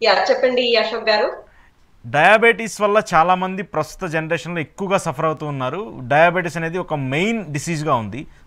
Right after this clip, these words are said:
Speaker 2: So దానికి ప్రస్తుత ఆధునిక ఉన్న కాలంలో ఎలాంటి జాగ్రత్తలు తీసుకోవాలి, ఎలాంటి పరిస్థితులు ఉంటే అది బెటర్గా క్యూర్ అయ్యే అవకాశాలు ఉంటాయి?
Speaker 1: డయాబెటిస్ అనేది మనం ఇప్పుడు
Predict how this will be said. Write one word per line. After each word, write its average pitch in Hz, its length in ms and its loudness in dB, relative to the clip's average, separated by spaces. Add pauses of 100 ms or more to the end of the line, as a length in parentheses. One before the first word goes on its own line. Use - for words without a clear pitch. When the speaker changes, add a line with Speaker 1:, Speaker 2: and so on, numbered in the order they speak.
Speaker 2:
So 180 60 -2
దానికి 165 600 2
ప్రస్తుత 165 420 -2
ఆధునిక 160 480 4
ఉన్న 160 440 -4 (280)
కాలంలో 156 460 2
ఎలాంటి 160 360 0
జాగ్రత్తలు 139 500 0
తీసుకోవాలి, 120 600 -6
ఎలాంటి 156 260 0
పరిస్థితులు 143 460 -8
ఉంటే 175 320 -6 (260)
అది 143 200 2
బెటర్గా 156 440 0
క్యూర్ 151 260 -4
అయ్యే 147 140 2
అవకాశాలు 117 440 -2
ఉంటాయి? 95 280 -16 (1000)
Speaker 1:
డయాబెటిస్ 269 560 4
అనేది 254 500 0
మనం 240 280 -2
ఇప్పుడు 214 220 -6